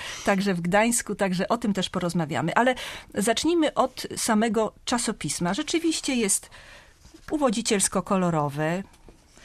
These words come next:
Speaker 2: Właściwie to konstruowane chyba tak jak współczesne, y, podręczniki, czyli z różnymi takimi okienkami, taki trochę hipertekst tutaj powstaje.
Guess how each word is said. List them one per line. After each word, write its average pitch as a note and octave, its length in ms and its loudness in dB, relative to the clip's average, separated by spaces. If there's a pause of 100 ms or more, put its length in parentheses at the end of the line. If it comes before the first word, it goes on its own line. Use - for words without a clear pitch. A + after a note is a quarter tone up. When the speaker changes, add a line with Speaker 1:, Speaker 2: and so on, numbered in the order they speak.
(200)
Speaker 2:
Właściwie D4+ 400 -2
to D4+ 100 -4
konstruowane A#3+ 720 0
chyba G#3+ 240 -2
tak B3 200 -4
jak A#3 220 -4
współczesne, G#3+ 680 -2
y, - 40 -8 (280)
podręczniki, G#3 800 0
czyli F#3+ 240 -4
z F3+ 80 -4
różnymi G#3+ 420 -2
takimi G#3 360 -2
okienkami, G3+ 800 0
taki G3 260 -4
trochę G3+ 540 -4
hipertekst G#3 720 -4
tutaj G3 260 -4
powstaje. F3+ 600 -2